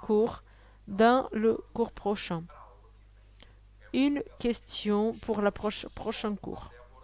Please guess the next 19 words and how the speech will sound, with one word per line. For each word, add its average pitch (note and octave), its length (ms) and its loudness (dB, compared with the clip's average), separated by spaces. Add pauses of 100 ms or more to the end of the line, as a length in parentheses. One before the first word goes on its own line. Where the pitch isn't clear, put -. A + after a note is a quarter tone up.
(640)
Et G#3+ 140 2
aujourd'hui, G#3+ 560 4
il B3+ 120 0
n'y G#3 100 6
a - 80 4 (160)
que C#4 360 2
Déborah G3+ 600 2 (140)
qui A3 160 0
a G#3 60 4
fait A3 200 -4
son G#3 180 -6
devoir. G3 480 -6 (3500)
J'adore G#3+ 560 6
cette A#3 300 0
idée A3 500 2
de G#3 140 0
série A#3+ 440 2
infinite, A3 720 0 (200)
infinie, G#3 560 0